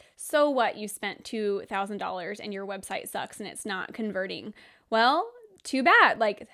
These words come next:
oh well, that cost already happened. Like, now let's look ahead and see what we can do to make the future better. So that strategy didn't work that you spent so long trying and, you know, failing at, um, that's okay. Like, it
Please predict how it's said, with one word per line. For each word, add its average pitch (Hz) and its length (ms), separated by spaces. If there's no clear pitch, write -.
oh 233 120
well, 320 340
that 233 220
cost - 480
already 269 340
happened. 220 500
Like, 196 180
now 190 280
let's 208 220
look 220 140
ahead 220 280
and 202 140
see 214 200
what 196 180
we 214 80
can 214 180
do 190 360
to 214 120
make 196 320
the 214 80
future 202 400
better. 165 400
So 254 300
that 269 180
strategy 233 480
didn't 220 240
work 208 260
that 214 140
you 208 280
spent 208 300
so 220 200
long 202 380
trying 202 460
and, 202 160
you 233 160
know, 202 180
failing 214 460
at, 185 380
um, 208 400
that's 226 180
okay. 392 420
Like, 220 320
it 202 160